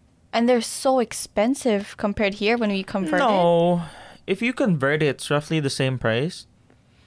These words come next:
Speaker 1: Mm, yeah,
Speaker 2: But because
Speaker 1: I
Speaker 2: we're making
Speaker 1: guess.
Speaker 2: Canadian dollars, it doesn't seem that much more expensive.
Speaker 1: Mm-hmm.
Speaker 2: But as to someone who lives there who's probably making a lot less than what minimum wage is here,
Speaker 1: Yeah.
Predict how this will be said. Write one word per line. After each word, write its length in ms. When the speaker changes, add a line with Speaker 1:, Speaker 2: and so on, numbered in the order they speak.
Speaker 1:
Mm, 180
yeah, 280
Speaker 2:
But 0
because 220
Speaker 1:
I 40
Speaker 2:
we're 80
making 340
Speaker 1:
guess. 120
Speaker 2:
Canadian 320
dollars, 360
it 140
doesn't 340
seem 460
that 260
much 380
more 180
expensive. 720
Speaker 1:
Mm-hmm. 400
Speaker 2:
But 140
as 220
to 340
someone 320
who 140
lives 300
there 280
who's 180
probably 300
making 320
a 80
lot 240
less 280
than 360
what 220
minimum 480
wage 380
is 200
here, 400
Speaker 1:
Yeah. 380